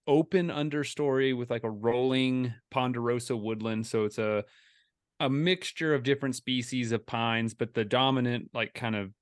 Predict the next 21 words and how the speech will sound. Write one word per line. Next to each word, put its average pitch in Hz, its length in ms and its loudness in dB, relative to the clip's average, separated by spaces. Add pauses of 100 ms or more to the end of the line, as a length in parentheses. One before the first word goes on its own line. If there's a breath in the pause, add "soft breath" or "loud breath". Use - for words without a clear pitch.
flagship 113 560 2
species 104 420 -2
there 107 120 4
is 104 60 0
the 107 80 -6
ponderosa 104 640 2
pine, 101 480 -2 (100)
and 104 140 0
it's, - 120 -4
like, 113 120 -4
a 101 60 -2
very 113 440 4
large, 104 760 4
straight, 110 440 0
heavy 113 380 0
barked 101 480 -2
pine. 107 480 0 (600)
Um, 104 400 2
the 110 100 4
walking 139 440 6
is 110 160 2